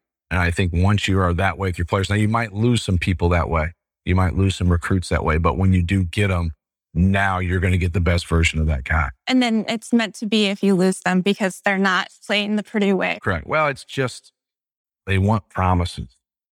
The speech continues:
Speaker 1: There's just no promises. There just isn't. Like, if you're, it's not an individual sport.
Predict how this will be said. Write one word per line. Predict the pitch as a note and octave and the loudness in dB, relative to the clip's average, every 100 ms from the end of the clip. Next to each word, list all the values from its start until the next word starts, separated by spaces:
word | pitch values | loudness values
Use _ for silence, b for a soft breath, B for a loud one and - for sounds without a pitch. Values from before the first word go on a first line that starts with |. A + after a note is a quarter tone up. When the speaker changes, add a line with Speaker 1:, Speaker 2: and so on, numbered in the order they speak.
| _ | _
Speaker 1:
There's | - F2+ | -2 0
just | F#2+ - | 0 0
no | G2+ | -2
promises. | F#2 - F2+ F2 D#2+ - - | -2 -2 0 0 -2 -6 0
There | E2+ | 2
just | E2+ - | 2 2
isn't. | E2+ D#2 C2 - | 0 0 -4 -6
Like, | F2+ E2+ | -2 0
if | E2+ | 2
you're, | F#2+ | 0
it's | C#2 - - | -2 -6 -6
not | G2 G2 | -2 0
an | F#2 | 0
individual | F2 F2 E2+ D2+ | 0 2 2 0
sport. | - - E2 C#2+ | -2 0 2 2